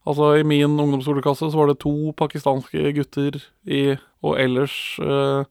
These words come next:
fire, eh, resten av gjengen var, ja, med fire hvite norske besteforeldre som også var født i Norge, og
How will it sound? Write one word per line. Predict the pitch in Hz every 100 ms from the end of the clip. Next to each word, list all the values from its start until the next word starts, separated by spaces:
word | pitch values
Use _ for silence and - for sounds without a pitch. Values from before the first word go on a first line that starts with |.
| _
fire, | - 143 135 131 131 131 135 135
eh, | 143 143 143 143
resten | 143 131 - - 151
av | 139
gjengen | 135 147
var, | 143 135 135
ja, | 135 135 151 156
med | 143 143
fire | - 143 135 131 131
hvite | 139 127 139
norske | 139 131 -
besteforeldre | 139 127 131 131 127 135
som | 151 147
også | - 147
var |
født | 147 143
i |
Norge, | 143 139 151 156
og | 143 135